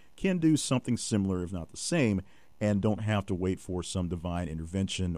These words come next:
or, more likely, some anonymous gift, if you will, to happen to make things go the right way. So miracles are awesome,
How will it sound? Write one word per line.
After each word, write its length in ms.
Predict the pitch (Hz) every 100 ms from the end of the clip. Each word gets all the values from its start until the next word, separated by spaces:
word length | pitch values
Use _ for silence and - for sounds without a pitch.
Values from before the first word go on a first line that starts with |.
| -
or, 460 | 82 82 82 80
more 420 | 82 92 87 80 82
likely, 540 | 82 80 82 80 78 - - -
some 480 | - 90 85 78 78 -
anonymous 580 | 95 92 90 85 78 - -
gift, 340 | 107 101 - -
if 100 | -
you 80 | 87
will, 360 | 87 78 73 - -
to 320 | - 90 82 73 -
happen 480 | 85 71 - 76 - - - -
to 100 | 85
make 240 | 82 69
things 460 | - 80 69 69 - - - - -
go 260 | 71 67 -
the 80 | -
right 240 | 69 62 -
way. 220 | 87 53 - - - - - -
So 260 | 113 80 - - - - - - - -
miracles 540 | 101 113 107 110 98
are 160 | 85 87
awesome, 460 | 92 92 - -